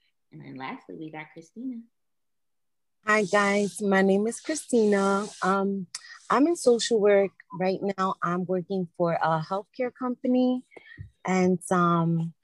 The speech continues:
Speaker 2: I have three sons. Um,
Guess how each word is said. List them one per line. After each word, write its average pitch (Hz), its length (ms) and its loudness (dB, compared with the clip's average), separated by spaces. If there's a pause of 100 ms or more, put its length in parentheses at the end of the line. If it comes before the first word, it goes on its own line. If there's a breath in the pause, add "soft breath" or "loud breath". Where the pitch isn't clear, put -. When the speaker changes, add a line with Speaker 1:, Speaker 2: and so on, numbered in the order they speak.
(400 loud breath)
Speaker 2:
I 170 120 0
have 165 500 0 (680)
three 160 300 -2
sons. 208 800 2 (580)
Um, 160 680 2